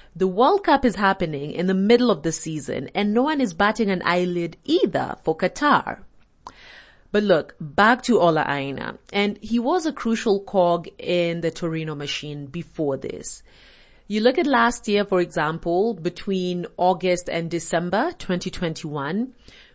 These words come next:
where he missed only one match, playing in nineteen games total. He played twenty-three matches all season, meaning only five have come after that.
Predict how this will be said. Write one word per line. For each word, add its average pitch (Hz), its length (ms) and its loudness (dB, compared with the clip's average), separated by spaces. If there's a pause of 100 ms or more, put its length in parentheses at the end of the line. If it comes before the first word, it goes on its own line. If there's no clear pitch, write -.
where 190 280 4
he 196 180 -2
missed 196 320 -2
only 202 460 -2
one 196 560 -2
match, - 480 -6 (320)
playing 202 360 2
in 175 200 -4
nineteen 170 480 -4
games 147 400 -10
total. - 540 -8 (540)
He - 120 -8
played 196 540 0
twenty-three 269 480 -2
matches 220 440 0 (120)
all 180 240 6
season, 196 640 -2 (640)
meaning 202 540 2
only 294 380 2
five 180 880 0
have 185 260 -4
come 202 240 -2
after 247 420 -2
that. - 540 -16